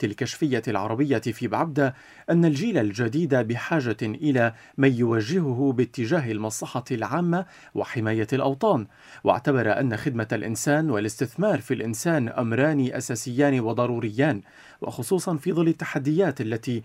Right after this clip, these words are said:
تواجهها المجتمعات من موبقات وفساد ومخدرات وإرهاب وغيرها.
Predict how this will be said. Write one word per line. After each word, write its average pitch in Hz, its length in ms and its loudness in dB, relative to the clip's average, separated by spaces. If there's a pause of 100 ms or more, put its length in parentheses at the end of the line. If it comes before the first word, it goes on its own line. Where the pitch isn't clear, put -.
(280)
تواجهها 120 720 2
المجتمعات 117 840 0 (280)
من 120 340 0
موبقات 143 680 0
وفساد 139 920 0
ومخدرات 120 800 0
وإرهاب 156 580 0 (320)
وغيرها. 104 720 -6